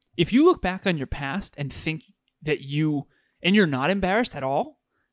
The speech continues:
then you probably haven't improved much. And it's not like, it's not like, um, when I was being interviewed by the sixteen-year-old, I thought about a decision that I made when I was sixteen, and I talk about this in my speeches often.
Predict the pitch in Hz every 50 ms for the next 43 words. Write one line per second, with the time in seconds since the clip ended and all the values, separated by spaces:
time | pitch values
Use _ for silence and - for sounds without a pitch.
0 | _ 160 160 160 165 156 - 170 165 160 160 151 143 147 147 143 143 139 131 131
1 | - 147 143 131 139 147 190 214 - - - - - - _ _ _ _ _ _
2 | _ _ _ _ _ _ - 180 180 175 170 165 160 151 143 - - - 180 -
3 | - 214 226 170 139 202 196 165 - - - _ - 165 - - 196 196 160 170
4 | 196 170 - 185 170 156 151 147 139 135 127 127 127 - _ _ _ _ _ _
5 | _ _ _ _ _ _ _ _ _ _ - - - _ _ _ _ _ - 165
6 | 151 151 147 143 131 - - _ - 151 143 139 139 135 139 131 135 131 123 123
7 | - - 131 - - 156 143 131 120 92 98 71 - - _ _ _ _ _ _
8 | _ - 180 220 - - 226 208 180 156 160 135 - - _ - 143 139 135 -
9 | - 160 139 139 131 127 123 135 185 240 202 151 135 127 127 131 123 123 - 131
10 | 127 - - - 127 120 117 120 120 127 - 160 160 151 - 147 127 - 139 -
11 | 131 123 123 135 - - 208 220 - 165 151 113 110 - - - 80 -